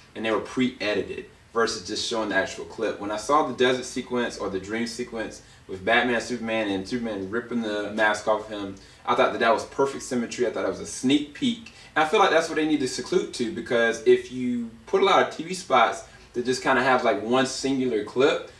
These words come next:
you might as well just kinda have the actual sneak peek of the actual clip, because most T V spots now, they're edited with a whole bunch of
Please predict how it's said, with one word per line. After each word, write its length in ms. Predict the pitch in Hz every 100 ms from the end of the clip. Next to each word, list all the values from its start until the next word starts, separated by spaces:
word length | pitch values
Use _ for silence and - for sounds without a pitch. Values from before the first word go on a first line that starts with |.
| - -
you 60 |
might 200 | 120 143
as 60 | 135
well 140 | 131
just 180 | 113 110
kinda 220 | 117 110
have 240 | 104 101 95
the 80 | -
actual 380 | 95 - 92
sneak 360 | 92 - 95 95
peek 260 | 117 101 95
of 200 | 95 95
the 80 | -
actual 300 | - - -
clip, 420 | - 101 90 -
because 500 | 110 120 107 101 - - - -
most 320 | 135 170 -
T 100 | 147
V 80 | 123
spots 560 | - 135 95 - -
now, 560 | 110 120 123 110 - - - -
they're 180 | 139 -
edited 380 | 135 127 123 117
with 160 | 120
a 40 | 110
whole 280 | - 160
bunch 220 | 143 131 127
of 180 | 107